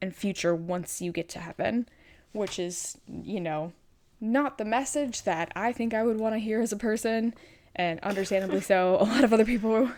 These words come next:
didn't wanna die to, you know, not be killed by other people. Um, so Jones and his wife, they provided meals and home care services to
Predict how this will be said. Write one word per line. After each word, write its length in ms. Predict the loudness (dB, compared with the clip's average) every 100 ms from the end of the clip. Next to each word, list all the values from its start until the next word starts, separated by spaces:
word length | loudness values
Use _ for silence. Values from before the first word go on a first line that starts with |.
| -2
didn't 260 | 6 8 10
wanna 200 | 8 6
die 520 | 6 4 6 6 4
to, 440 | 2 2 2 0 -8 -16 -20 -20 -20 _ -4
you 100 | 0
know, 240 | 0 -2 -8 _ _ _ _ _ _
not 200 | -2 0
be 220 | 0 -2 -2 -12
killed 220 | -6 -4
by 100 | -4
other 140 | -6 -4
people. 340 | -6 -4 -6 -10 -20 -10 6
Um, 460 | 8 8 4 -4 -8 _ -8 -8 -18 -12
so 600 | 2 6 8 8 4 2 -6 -20 -2 0
Jones 720 | 4 6 6 6 4 2 -4 -2
and 240 | 2 4
his 240 | 4 2 0
wife, 720 | 0 2 2 2 -2 -8 -12 -10
they 480 | 0 4 6 4 2
provided 480 | -4 0 2 2 0
meals 520 | -2 -2 -4 -6 -4
and 160 | -4
home 180 | -2 -4
care 240 | -4 -4 -4
services 720 | -4 -4 -4 -2 -2 -2 -6
to 460 | -6 -2 0 0